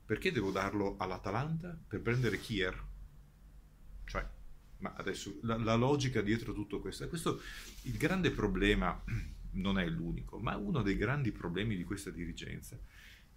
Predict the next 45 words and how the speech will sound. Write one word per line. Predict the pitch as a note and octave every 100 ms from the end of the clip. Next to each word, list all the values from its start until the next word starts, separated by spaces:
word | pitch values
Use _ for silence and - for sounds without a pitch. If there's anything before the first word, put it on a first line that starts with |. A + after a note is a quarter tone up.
| - - -
è | C3+
che | B2
veramente | G#2+ C3 C3 D3 E3 E3 D#3
io | D3 C3
non | A#2
riesco | A#2 B2+ D3
a |
capire | B2 - C#3 D3
con | B2+ A#2
che | -
logica | G#2 G#2+ A2 - A2
operano. | - - - F#2+ - - - -
Io | E3
non, | D3+ D#3+ C#3
non | C#3+ F3+
lo | D3+
capisco, | F#2+ E2 D#2+ - - - - -
non | F#3+
lo | G#2+
capisco. | G2 B2 -
Ecco | E3+ F#3+
perché | C#3 B2+ G2+ F#2+ - - - - -
qualche | E3+ E3+
tempo | C3+ A#2 A2+
fa | - G2
in |
un | G2+ A2
video | G#2 F2+ A#2 - - - - - - - -
vi | A2+ C3+
ho |
detto, | G#2+ D#2+ - - F2+ -
ragazzi, | B2+ F#2 D#2+ - - - -
è | - A2+
meglio | A#2 B2+ D#3 F3 G3 F3
se | - F#2
non | F#2
fanno | - G2 C#3 C#3+
niente, | E2 - C#3 - - - - - - - -
è | G2
meglio | G#2+ B2+ F#2+ F2
se | -
lasciano | F2+ G2+ - F2
la | F2 E2+
rosa | E2+ E2
così, | D#2+ F2 - -